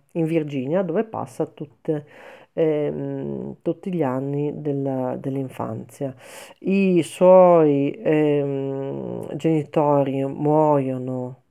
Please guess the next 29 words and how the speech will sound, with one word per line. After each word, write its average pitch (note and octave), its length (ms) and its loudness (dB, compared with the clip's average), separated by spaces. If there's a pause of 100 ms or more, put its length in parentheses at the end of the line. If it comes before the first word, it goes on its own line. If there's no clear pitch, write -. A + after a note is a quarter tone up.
(140)
molto D3 340 -4
presto C#3 800 -4
di D3 360 -2 (520)
tubercolosi, C3 1040 -4 (360)
e B2 120 -8
muoiono C3+ 380 -2
giovani, E3 600 -2
e - 160 -4
quindi E3+ 300 -4
lei D3 200 -2
viene D3 240 -6
cresciuta D#3 800 -8 (360)
da D#3 320 -4
una F#3 240 0
nonna C3 640 -4 (340)
e D#3 100 -6
da C3+ 100 -2
una B2 280 -8
zia. C3+ 540 -8 (600)
Ehm, D#3 800 2
nonna F3+ 380 4
e B3+ 120 4
zia D#3 460 2
che - 140 -2
però F#3+ 360 2 (1000)
non C3+ 180 -8
hanno, C#3+ 580 -4
non B2+ 160 -6
appartengono C3+ 800 -4